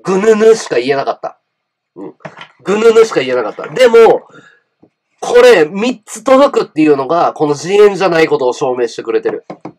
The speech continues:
うん。これが、違いだよ。うん。Skype アイディーを教えて。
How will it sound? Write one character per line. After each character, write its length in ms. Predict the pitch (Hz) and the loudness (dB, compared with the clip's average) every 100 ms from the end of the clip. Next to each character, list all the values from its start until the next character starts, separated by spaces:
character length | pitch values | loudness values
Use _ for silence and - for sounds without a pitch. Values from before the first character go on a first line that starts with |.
| _ | _
う 140 | 85 85 | -20 -20
ん。 120 | _ _ _ _ _ _ _ _ _ | _ _ _ _ _ _ _ _ _
こ 120 | 220 | 2
れ 100 | 220 | 2
が、 400 | 202 226 123 - _ _ _ _ _ _ _ _ _ _ _ | 4 0 0 -10 _ _ _ _ _ _ _ _ _ _ _
違 140 | - 123 | -16 -6
い 20 | 123 117 | -2 0
だ 60 | 110 | -2
よ。 160 | - _ _ _ _ | -4 _ _ _ _
う 40 | 73 | -20
ん。 140 | - _ _ _ _ _ _ _ _ _ _ - - _ | -20 _ _ _ _ _ _ _ _ _ _ -20 -20 _
Skype 320 | - 208 214 | -6 -4 0
ア 80 | 214 | 0
イ 60 | 220 | 2
デ 80 | |
ィ 40 | 202 | 2
ー 40 | |
を 60 | 151 | 2
教 120 | 156 | 0
え 60 | 147 | 0
て。 320 | 143 156 | 0 -2